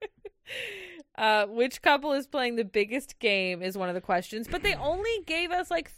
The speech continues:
three people answering it, which was so annoying 'cause I wanted to see more people. So Scott says Sammy and Jess.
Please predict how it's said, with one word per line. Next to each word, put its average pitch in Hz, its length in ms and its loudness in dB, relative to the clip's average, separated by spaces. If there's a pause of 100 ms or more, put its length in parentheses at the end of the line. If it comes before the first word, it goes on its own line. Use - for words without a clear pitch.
three 294 420 -4
people 277 320 -4
answering 240 480 -4
it, 170 160 -4
which 196 160 -6
was 240 140 -8
so 226 220 -2
annoying 220 300 -2
'cause 196 80 -18
I 202 80 -2
wanted 196 200 -4
to 247 80 -8
see 240 120 -8
more 214 180 -4
people. 185 460 0 (480)
So 226 160 0
Scott 240 480 4
says 214 540 6 (100)
Sammy 196 540 -4
and 277 140 -6
Jess. 160 680 0